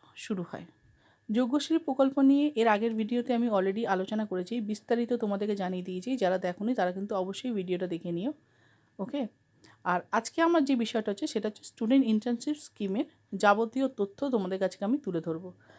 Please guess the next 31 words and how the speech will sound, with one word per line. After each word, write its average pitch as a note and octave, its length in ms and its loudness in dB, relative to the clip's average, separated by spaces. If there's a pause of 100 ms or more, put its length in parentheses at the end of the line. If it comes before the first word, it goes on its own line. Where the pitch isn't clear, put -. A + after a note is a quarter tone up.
(160)
কারণ D4+ 160 2
তোমাদের B3 320 4
মধ্যে C4+ 280 4
অনেকেই A#3+ 500 2
আছো A#3 260 0 (480)
যাদের G3 300 2
গ্র্যাজুয়েশন F3 560 -2
হয়নি, F3 420 -2 (540)
বা C#4 100 12
আমাকে C4 240 6
প্রশ্ন C4 420 2
করেছো, A3+ 260 2
"ম্যাম, A#3 220 2
আমাদের G3+ 420 0
গ্র্যাজুয়েশন F#3+ 500 0
কমপ্লিট F#3+ 400 -6
হয়নি, F#3+ 200 -2
আমরা F#3 240 -2
কি G#3 120 -6
আবেদন G3 320 -2
করতে G3 240 -8
পারবো? G3+ 380 -2 (500)
কোন C#4 220 6
মোডে A#3+ 320 6
আব-, F#3+ 220 2 (100)
আবেদন F#3+ 380 0
হবে?" G3 260 -2 (1400)
ইত্যাদি C#4 420 6
অনেক C4+ 420 6
প্রশ্ন A3+ 320 0
আছে, G#3 300 0